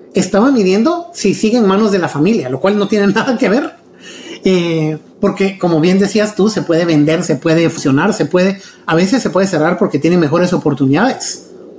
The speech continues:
O sea, el fundador de Levi's tenía un negocio que cerró y se fue a venderle jeans a los mineros en el,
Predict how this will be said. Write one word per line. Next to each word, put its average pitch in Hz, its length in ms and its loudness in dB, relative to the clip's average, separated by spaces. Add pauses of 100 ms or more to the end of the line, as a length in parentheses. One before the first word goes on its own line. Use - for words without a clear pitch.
(160)
O 147 80 0
sea, 156 400 -2 (500)
el 170 220 2
fundador 175 520 2
de 202 120 2
Levi's 208 680 0
tenía 170 340 2
un 175 160 0
negocio 180 560 0 (380)
que 147 100 -2
cerró 190 540 0 (300)
y 160 120 2
se 143 140 0
fue 175 300 0
a 160 120 -2
venderle 156 480 2
jeans 190 300 2
a 185 60 2
los 156 180 -2
mineros 185 500 0
en 156 140 2
el, 147 240 2